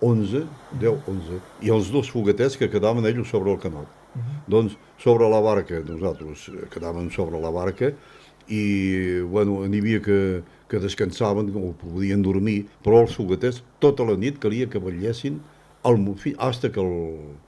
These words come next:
Speaker 1: que, que, que el peix muntava
Speaker 2: D'acord.
Speaker 1: en el llum.
Speaker 2: I, eh, el vostre, la vostra feina com a músic, quina era?
Speaker 1: Ah, el meu, la meva feina com a, principalment era de preparar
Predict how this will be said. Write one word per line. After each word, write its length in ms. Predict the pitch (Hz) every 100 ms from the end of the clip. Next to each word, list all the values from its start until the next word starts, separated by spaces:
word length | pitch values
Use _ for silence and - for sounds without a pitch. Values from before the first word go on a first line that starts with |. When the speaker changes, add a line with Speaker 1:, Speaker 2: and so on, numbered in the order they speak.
| _ _ _ _
Speaker 1:
que, 120 | - 76
que, 120 | - 82
que 100 | 87
el 80 | 95
peix 240 | - 120 107
muntava 500 | 98 98 110 82 151
Speaker 2:
D'acord. 360 | 131 123 117 98
Speaker 1:
en 60 |
el 120 | 90 107
llum. 220 | 95 73 71 _ - - -
Speaker 2:
I, 440 | 147 143 147 147
eh, 80 | 147
el 640 | 139 135 131 131 131 127 135
vostre, 240 | 147 151
la 160 | 143 135
vostra 280 | 139 123 131
feina 200 | 156 170
com 100 | 151
a 60 | 135
músic, 380 | 143 147 202 190 -
quina 200 | - 151
era? 260 | 139 127 117
Speaker 1:
Ah, 220 | 127 135
el 60 | 117
meu, 260 | 117 117 127
la 100 | 120
meva 160 | 131 120
feina 300 | 160 160 151
com 160 | 135
a, 60 | 143
principalment 720 | 147 151 - 139 117 139 156
era 400 | 127 127 135 143
de 200 | 113 120
preparar 640 | 120 123 123 107 139 165